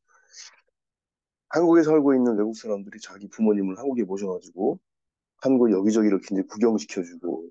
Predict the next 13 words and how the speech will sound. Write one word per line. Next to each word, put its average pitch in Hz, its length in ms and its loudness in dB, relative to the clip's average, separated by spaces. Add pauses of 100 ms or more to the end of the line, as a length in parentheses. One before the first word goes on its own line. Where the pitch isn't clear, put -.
(120)
뭐 90 340 -2
또 90 280 0
음식 113 260 0
같은 107 300 -4
데 95 60 2
가서 92 200 -2
먹고 85 280 -2
하는 107 120 -2
건 92 100 0
이제 87 180 -6
보는 98 200 -6
게 95 80 -2
있는데 92 380 -4